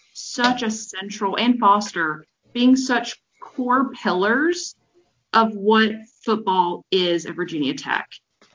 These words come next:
And that's amazing, but it also is hurtful when you're having to transition into something new, because you have this disconnect. You need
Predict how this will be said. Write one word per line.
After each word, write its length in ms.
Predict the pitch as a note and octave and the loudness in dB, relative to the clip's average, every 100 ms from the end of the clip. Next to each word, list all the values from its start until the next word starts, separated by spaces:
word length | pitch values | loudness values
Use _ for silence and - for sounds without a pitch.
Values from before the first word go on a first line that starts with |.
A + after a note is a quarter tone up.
| - | 4
And 220 | A#3 A#3+ | 6 8
that's 220 | B3 A#3+ | 6 4
amazing, 880 | A3 G#3+ G#3 G3+ A3 C4+ D4+ F4 F4+ _ _ G3+ | 4 4 2 2 2 2 2 2 -2 _ _ -4
but 240 | G3 A#3 | 2 6
it 180 | A3+ A3 | 6 6
also 680 | F#3+ G#3+ A3 C4 C#4 C#4+ C#4 | 4 2 -2 -4 -2 -4 -2
is 180 | A3 A3+ | -2 -2
hurtful 720 | - A3+ A3 G#3+ E3+ E3 D#3+ _ _ _ | 0 0 0 -4 -4 -4 -10 _ _ _
when 520 | F#3 G#3 G3+ G3+ G3 G3 | -2 2 2 2 0 0
you're 160 | F#3+ G3+ | 0 0
having 260 | G3+ G3+ | 0 0
to 100 | G#3+ | -2
transition 600 | - A3 G#3 G#3 F#3+ G3+ | -2 0 2 2 2 0
into 160 | F#3 F3+ | -2 -2
something 400 | - F3 E3+ E3 | -2 -2 0 0
new, 300 | D3 - - - _ - - - - | 0 -4 -10 -18 _ -20 -20 -16 -2
because 880 | A#3+ A3 - E4+ B3 F#3 G3+ - - - - _ - - _ G#3 | 0 0 4 6 6 4 0 -6 -14 -20 -20 _ -20 -20 _ -10
you 200 | G3 A#3 C4 | -8 -2 2
have 200 | A3 G#3+ | 2 2
this 200 | A3+ A3 F3+ | -2 -2 0
disconnect. 800 | A3+ - - G#3+ - A3+ - - - - - _ - | -2 -2 -6 -4 -4 -10 -20 -20 -20 -20 -20 _ -12
You 280 | G3+ A3+ C4 | 0 4 6
need 800 | C4 B3 C#4 D#4+ B3 A3 A3 | 6 6 4 4 4 2 0